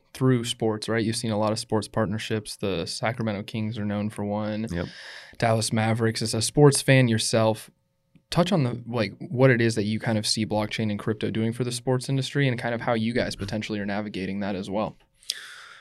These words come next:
Speaker 2: Well, there's, there's a lot of aspects of where blockchain fits into sports. I mean, I think the Dolphins just recently said they were gonna accept Bitcoin as
Speaker 1: Yep.
Speaker 2: payment for, for merchandise or tickets.
Speaker 1: Yep.
Speaker 2: Um, so, I mean, cryptocurrencies can be used as a, you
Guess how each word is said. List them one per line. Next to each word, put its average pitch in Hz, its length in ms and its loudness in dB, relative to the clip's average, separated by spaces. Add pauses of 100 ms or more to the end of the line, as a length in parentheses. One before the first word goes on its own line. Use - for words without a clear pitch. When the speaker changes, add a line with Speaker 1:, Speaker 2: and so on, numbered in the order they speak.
(220)
Speaker 2:
Well, 143 300 6 (480)
there's, 196 280 10
there's 196 180 4
a 175 40 4
lot 160 180 10
of - 60 -2
aspects 101 380 6
of 87 80 -2
where 95 160 4
blockchain 90 380 4
fits - 260 2
into 85 140 -2
sports. 85 400 -2
I 92 60 0
mean, 92 240 0
I - 40 -2
think 151 140 2
the 120 80 6
Dolphins 95 340 4
just 87 140 -4
recently 95 340 -2
said 90 220 0
they 90 80 2
were 87 40 0
gonna 85 140 -2
accept 90 320 0
Bitcoin 98 280 -2
as 90 120 -8
Speaker 1:
Yep. - 80 -10
Speaker 2:
payment 87 400 -2 (160)
for, 90 320 0 (200)
for - 120 -10
merchandise 90 420 0
or 80 60 -6
tickets. 87 460 -4
Speaker 1:
Yep. 135 120 -6 (380)
Speaker 2:
Um, 90 180 0
so, 101 140 4
I 101 40 6
mean, 101 280 0 (720)
cryptocurrencies 107 560 2
can 95 140 -2
be 90 60 0
used 85 280 0
as 85 200 2
a, 85 240 4
you 73 100 -2